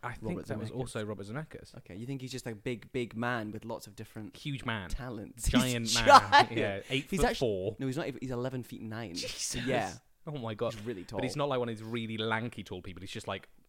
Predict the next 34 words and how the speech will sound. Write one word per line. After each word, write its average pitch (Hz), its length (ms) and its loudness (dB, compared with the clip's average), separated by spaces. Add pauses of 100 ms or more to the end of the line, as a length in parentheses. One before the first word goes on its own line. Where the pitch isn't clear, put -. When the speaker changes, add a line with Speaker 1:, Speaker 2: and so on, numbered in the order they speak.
(160)
Speaker 1:
every 113 440 2
aspect 110 400 0
of 95 60 -12
Speaker 2:
Big. 101 100 -6
Speaker 1:
him 98 60 -6
is 95 80 -10
massive, 104 540 -6
yeah. 92 280 -6 (460)
Speaker 2:
He 180 120 -8
actually 170 240 -8
played 156 320 -4
the 127 160 -6
Iron 117 260 -8
Giant 117 360 -12
in 113 100 -12
the 110 40 -10
motion 107 280 -12
capture 117 300 -18
for - 100 -16
the 110 100 -12
Iron 104 120 -10
Speaker 1:
Did 104 180 -8
Speaker 2:
Giant. 117 100 -6
Speaker 1:
he? 107 240 -6
Speaker 2:
Yeah, 113 180 -6
he 107 120 -8
did, 107 260 -10
Speaker 1:
I 151 80 -2
Speaker 2:
yeah. 104 120 -8
Speaker 1:
also 240 300 2
think, 110 220 -8
by 95 120 -4
the 90 100 -8
way 101 220 -6